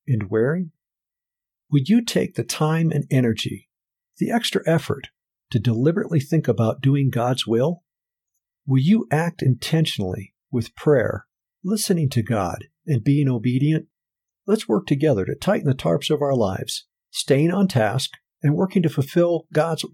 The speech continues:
wonderful purpose for our lives, and not being distracted by all the other things going on. Thank you for participating in the Hope Restored podcast.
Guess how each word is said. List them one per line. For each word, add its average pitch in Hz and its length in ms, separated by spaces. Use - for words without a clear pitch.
wonderful 175 420
purpose 135 380
for 127 260
our 127 60
lives, 104 480
and 120 160
not 165 260
being 160 240
distracted 139 760
by 98 240
all 160 280
the 156 120
other 151 220
things 120 400
going 123 340
on. 104 300
Thank 208 300
you 110 160
for 135 120
participating 147 800
in 117 120
the 107 180
Hope 151 180
Restored 127 460
podcast. 110 800